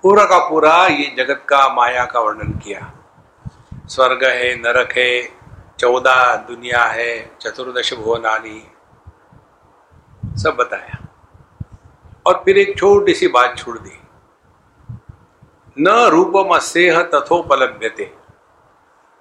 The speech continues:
अस्य रूप तथा, तथा न उपलभ्यते। कब? इह, माने जब आप चिंतन करो तब।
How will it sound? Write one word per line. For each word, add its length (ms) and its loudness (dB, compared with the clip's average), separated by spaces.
अस्य 340 0
रूप 300 2
तथा, 800 2
तथा 500 2
न 160 -8
उपलभ्यते। 1040 -4
कब? 400 -2
इह, 180 0
माने 580 0
जब 180 2
आप 260 2
चिंतन 360 -6
करो 320 -6
तब। 220 -20